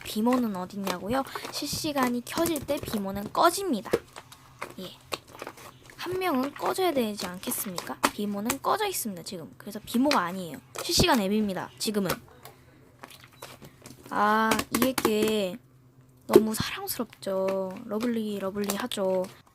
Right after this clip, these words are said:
그쵸, 그쵸, 그쵸. 만들어보고 싶죠. 여러분, 이거는 여러분들이 구하실 수 없는 재료예요. 예?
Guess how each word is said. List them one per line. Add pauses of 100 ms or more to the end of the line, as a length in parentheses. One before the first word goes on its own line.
(400)
그쵸,
그쵸,
그쵸.
만들어보고
싶죠. (720)
여러분, (200)
이거는
여러분들이 (200)
구하실
수
없는
재료예요. (720)
예?